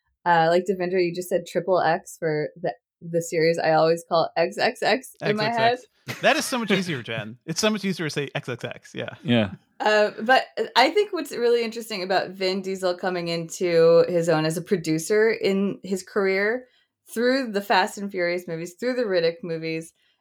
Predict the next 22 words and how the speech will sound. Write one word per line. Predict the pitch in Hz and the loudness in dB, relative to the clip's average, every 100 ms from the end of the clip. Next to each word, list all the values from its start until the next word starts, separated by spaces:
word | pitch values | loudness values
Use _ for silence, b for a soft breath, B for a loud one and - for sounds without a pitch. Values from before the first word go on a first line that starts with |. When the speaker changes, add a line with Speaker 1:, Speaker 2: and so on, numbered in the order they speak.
| _ | _
Speaker 1:
is | 190 185 180 | 0 0 0
that | 180 165 160 - _ _ _ _ | 2 4 2 -2 _ _ _ _
he | - 220 208 | -6 -2 0
has, | 208 180 170 175 190 - - _ _ _ | 2 2 2 0 -10 -18 -20 _ _ _
you | 185 | -8
know, | 165 160 | -4 -6
fought | - 196 226 - | -2 2 2 0
for | 285 | -6
certain | 269 254 - 220 | -4 -4 -4 -6
things | 202 175 165 165 165 | -6 -6 -6 -10 -10
behind | 175 175 160 160 | -10 -6 -6 -6
the | |
scenes, | 165 143 - | -6 -8 -4
such | - 180 - | 0 0 0
as | 165 254 170 175 | 0 2 0 -2
Michelle | 165 175 165 | -6 -4 -2
Rodriguez | 160 160 269 214 165 - | -2 -4 -6 -6 -6 -6
coming | 170 160 160 | -8 -8 -6
back | 156 156 | -6 -8
to | 165 | -14
the | 160 | -14
series | - 196 180 160 160 | -10 -8 -6 -6 -8